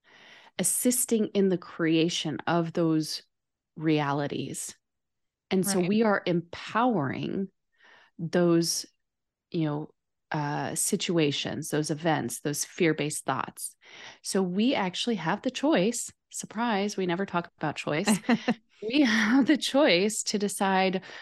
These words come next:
Speaker 1: you know, are we gonna give more space and time and energy to those scary, negative, depressing, you know, lower energy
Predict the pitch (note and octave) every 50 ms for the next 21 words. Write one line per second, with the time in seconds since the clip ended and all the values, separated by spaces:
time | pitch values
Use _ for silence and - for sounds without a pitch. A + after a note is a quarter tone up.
0 | - - - - G3+ F#3+ F#3+ - - - F#3+ G3 G#3+ A#3+ A#3+ A#3 A3+ G#3 G3+ F#3+
1 | F3+ - F#3 F3 F3 F#3 F3 F3+ F3 - - - - D3+ E3 F#3 G3 - - -
2 | - E3+ E3 - - F3 E3 E3 E3 F3 F3+ F3 - - D#3 D3 - D3 D3+ D3+
3 | D#3 - G#3+ A3 B3 C4 C#4 - _ _ _ _ _ _ _ _ _ _ _ _
4 | _ _ _ _ _ _ _ - - - - G3+ G3 F3 F3 D#3+ D#3+ D#3+ D#3 D3+
5 | D#3 - - - - _ _ _ _ _ _ _ _ _ _ _ _ - - -
6 | - - - - D#3 D#3 D3 D#3 E3 E3 E3+ E3 _ - E3+ D#3 D3 D#3 D3+ D3+
7 | D3+ D3+ D#3 - - - - - - - - - - D#3+ D3 - - D3+ D3+ D3
8 | D#3 D3+ D#3 - _ _ _ _ _ _ D#3+ C#3+ C#3 C#3+ F#3 - - E3 D#3+ E3+
9 | E3 E3 E3 - - F3 E3+ D#3+ D#3 - D#3 E3 E3 E3